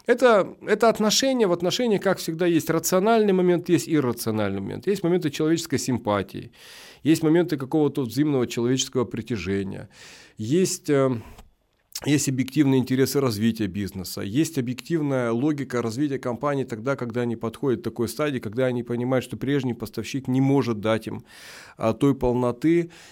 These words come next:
и тех инструментов, которые не-, и тех продуктов, да, и того сервиса, которые необходимы дл-, им для того, чтобы расти дальше и делать следующий шаг в своём развитии и так далее, и так далее.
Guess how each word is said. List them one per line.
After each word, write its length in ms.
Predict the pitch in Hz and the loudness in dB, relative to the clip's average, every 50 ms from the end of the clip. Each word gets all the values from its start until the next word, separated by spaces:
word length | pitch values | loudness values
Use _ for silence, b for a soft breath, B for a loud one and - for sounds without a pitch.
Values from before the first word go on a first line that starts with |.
| B B B | B B B
и 320 | - 127 131 131 131 131 | -4 0 2 4 4 2
тех 280 | - - 143 131 - 135 | 2 0 -2 -2 -2 -4
инструментов, 680 | 123 113 - - 131 139 156 165 160 151 131 - - | -6 -4 -4 -4 -2 0 0 0 0 -2 -4 -6 -6
которые 400 | - 120 110 - 135 127 123 123 | -8 -6 -2 -2 0 0 0 0
не-, 160 | 123 120 120 | 0 -2 -2
и 100 | 117 131 | -2 -4
тех 220 | 127 - 143 127 - | -2 -2 -2 -2 0
продуктов, 640 | - 127 117 113 147 175 170 - - 95 92 - | -2 -2 0 2 2 2 2 0 -6 -10 -10 -10
да, 240 | - 95 98 123 135 | -8 -4 -2 0 0
и 40 | 131 | 0
того 200 | 131 - 123 123 | 0 0 0 0
сервиса, 520 | 113 - - 151 160 151 127 - - 107 | 0 2 2 4 4 2 0 -2 -4 -6
которые 340 | 101 - 104 - 123 113 107 | -6 -6 -6 -4 -4 -2 -2
необходимы 680 | 104 107 104 104 - - 110 107 120 131 123 113 107 101 98 | -2 -4 -4 -4 -4 -4 -4 -2 0 -2 -2 -2 -2 -4 -6
дл-, 180 | 98 104 107 | -8 -10 -10
им 320 | - - - 147 165 156 117 | -10 -6 -4 -2 0 0 0
для 160 | 101 110 107 | -2 -4 -4
того, 240 | 107 113 104 123 127 | -4 -4 -4 -4 -4
чтобы 340 | 127 - 117 107 101 110 | -4 -6 -6 -4 -2 -2
расти 280 | 107 107 98 - - 117 | -2 -2 -6 -6 -8 -6
дальше 420 | 110 104 120 127 131 127 - - | -2 0 0 0 0 -2 -6 -8
и 40 | 107 | -8
делать 380 | 98 101 110 113 110 107 104 104 | -6 -4 -2 -2 -2 -2 -4 -6
следующий 500 | - - 120 120 113 110 104 - - 101 | -2 0 0 0 0 -2 -4 -8 -8 -10
шаг 280 | - - 98 101 - | -8 -8 -10 -10 -12
в 40 | - - | -14 -10
своём 260 | - 113 110 101 101 | -8 -6 -6 -6 -6
развитии 440 | 95 101 98 95 107 98 - - 104 | -8 -8 -8 -8 -8 -10 -8 -12 -14
и 20 | |
так 180 | 98 - 104 104 | -12 -12 -12 -12
далее, 260 | 104 107 104 101 101 | -10 -10 -10 -10 -12
и 20 | 98 | -12
так 180 | 101 101 101 | -12 -12 -12
далее. 240 | 95 98 98 104 - | -12 -12 -12 -14 -16